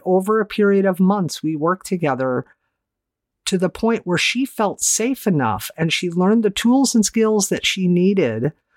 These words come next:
to know how to begin that conversation with her parents in a safe, comfortable way that allowed open dialogue and open communication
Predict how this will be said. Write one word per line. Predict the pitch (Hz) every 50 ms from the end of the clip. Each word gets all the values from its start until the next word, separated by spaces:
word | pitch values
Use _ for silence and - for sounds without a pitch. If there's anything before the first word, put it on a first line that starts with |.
| _ _ _ _ _ _ _ _ _ _
to | - - 208
know | 185 190 196 190 190 180
how | 170 - - - 226 233 254 269 285 294 294 -
to | - - 226
begin | 190 185 202 170 170 196 202 208 214 214
that | 196 170 - - -
conversation | - 170 165 165 147 151 151 - - 160 156 - - - 156 143
with | 143 143 - -
her | - 147
parents | - - - 160 156 151 143 143 135 131 - -
in | 143 131
a | 123
safe, | - - - - - 214 208 214 226 - - - _ _ - - - _ _ _ _
comfortable | - - - 190 208 196 - - 269 233 269 277 269 247
way | 247 240 170 113 101 85 - 98 - _ _ _ _ _ _ _ - - _ _ _ _ _ _ _
that | - 196 190
allowed | 180 175 170 165 170 175 175 170 170 165 - _
open | - 190 190 190 - 254 254 247
dialogue | 233 233 185 165 160 156 139 131 131 135 131 127
and | 139 131 139 -
open | - 165 165 160 - 214 226
communication | 214 - 220 220 214 214 202 196 - - 170 156 139 - - 151 151 147